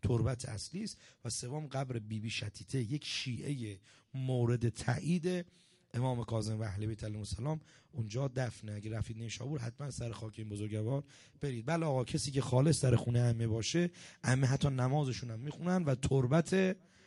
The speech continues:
جدشون ابو عبدالله هم رو قبر اون شیعه می‌ریزن. خدایا همه ما رو موفق به خدمت به ولایت و امامت اهل بیت علیهم السلام قرار بده، ما رو مشمول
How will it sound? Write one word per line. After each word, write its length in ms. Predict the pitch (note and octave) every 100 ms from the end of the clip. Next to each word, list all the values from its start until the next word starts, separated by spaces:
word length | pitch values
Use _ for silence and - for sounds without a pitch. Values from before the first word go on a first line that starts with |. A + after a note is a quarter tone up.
| _ -
جدشون 400 | C#3 A#2 A2 A#2+
ابو 260 | A2+ A2+
عبدالله 360 | A2 G#2+ G#2+ B2+
هم 160 | C#3 C3+
رو 80 |
قبر 220 | G#2+ G#2+ G#2
اون 140 | G#2
شیعه 440 | - A2 A2+ C3+ C#3 - - - _ -
می‌ریزن. 480 | B2+ A#2 G2+ G#2+ G#2+
خدایا 400 | - D#3 D#3+ B2
همه 340 | B2 C#3 D3
ما 160 | C#3 B2+
رو 100 | B2
موفق 480 | A#2+ A2 - E3
به 80 | C#3
خدمت 420 | A#2 A#2 C3 C3+
به 140 | A#2+ G#2+
ولایت 480 | A2 A2 A#2+ C3+ A#2+
و 40 |
امامت 420 | A2 G#2 G#2+ -
اهل 300 | - F2+ A#2
بیت 320 | A2+ D#3+ D#3+ - - - -
علیهم 240 | - A2 F#2+
السلام 460 | G#2+ - B2+ D#3
قرار 320 | B2+ A2+ A#2 G#2
بده، 400 | G2 F#2 F#2 E2 - - - - - - -
ما 180 | B2 C3+
رو 80 | C3
مشمول 680 | B2 A#2 - D#3 F3 E3+